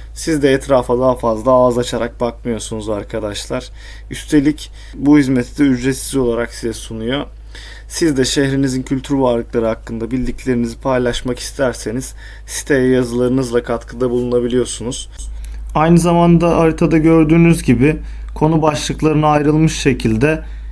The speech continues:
kültür varlıkları listelenmiş. Buradan ilgi alanlarınız içerisindeki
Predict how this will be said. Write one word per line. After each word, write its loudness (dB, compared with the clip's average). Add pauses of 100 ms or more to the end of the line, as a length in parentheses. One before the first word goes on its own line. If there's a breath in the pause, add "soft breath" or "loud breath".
kültür 2
varlıkları 4
listelenmiş. 2 (220 loud breath)
Buradan 2
ilgi 4
alanlarınız 4
içerisindeki 2